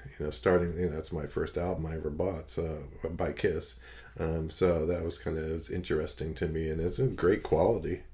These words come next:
Uh, so that was, <laughs> that was cool. Um, yeah, and like Daniel said, the Creatures thing was pretty cool, and, and then the, uh, Eric Carr, um, you know, you know,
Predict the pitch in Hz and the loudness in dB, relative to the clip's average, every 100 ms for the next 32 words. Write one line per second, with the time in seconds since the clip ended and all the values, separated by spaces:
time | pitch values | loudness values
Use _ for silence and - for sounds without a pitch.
0 | - - - - - 82 78 - 87 107 | -16 -14 -14 -10 -6 -4 -4 2 6 6
1 | 95 90 - - - - - - - - | 6 2 0 -6 -8 -14 -14 -6 -6 -6
2 | - - - - 101 104 101 - - 90 | -12 -14 -14 -2 2 4 2 4 6 8
3 | 90 90 - 98 98 98 98 90 85 - | 8 4 -4 -2 0 2 2 0 -4 -12
4 | - - - - 127 123 123 113 113 104 | -20 -20 -10 0 2 4 4 4 4 4
5 | 101 98 98 104 90 - 87 92 90 85 | 4 4 6 4 4 2 2 4 2 2
6 | - 90 87 85 80 80 80 85 85 85 | 2 2 2 -2 -4 -6 0 0 2 0
7 | 92 90 85 90 85 85 82 85 76 - | -2 -2 2 2 2 0 0 -2 -4 -10
8 | - - - - - 92 90 - - 90 | -20 -20 -20 -20 2 6 6 4 4 6
9 | 87 82 78 - - - 82 80 78 78 | 6 4 -2 -12 -14 -6 -4 -2 -4 -6
10 | 78 - - - - - - - - 80 | -12 -18 -20 -20 -20 -20 -20 -16 -10 -8
11 | 73 69 67 - - - - - - - | -6 -8 -12 -18 -20 -20 -20 -20 -20 -20
12 | - - - - - - 90 87 64 | -20 -20 -20 -20 -20 -16 -8 -6 -6